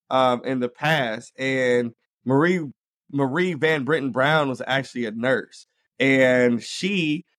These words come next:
invented, um, what we know now as A D T and Ring, right? So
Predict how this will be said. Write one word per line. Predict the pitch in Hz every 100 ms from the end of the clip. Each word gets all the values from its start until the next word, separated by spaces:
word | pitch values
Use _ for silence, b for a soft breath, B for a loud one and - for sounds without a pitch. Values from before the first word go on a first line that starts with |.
| _ -
invented, | 139 113 143 139 147 139 139 143 _ _ -
um, | 135 131 123 120 113 107 _
what | 113 135
we | 131 131
know | 135
now | 131 135 147 143
as | 123 127 123 127 127 -
A | 135
D | 131 123
T | - 143 143 -
and | 113 104
Ring, | 123 147 113 90 117
right? | 110 123 139 -
So | 139 127 120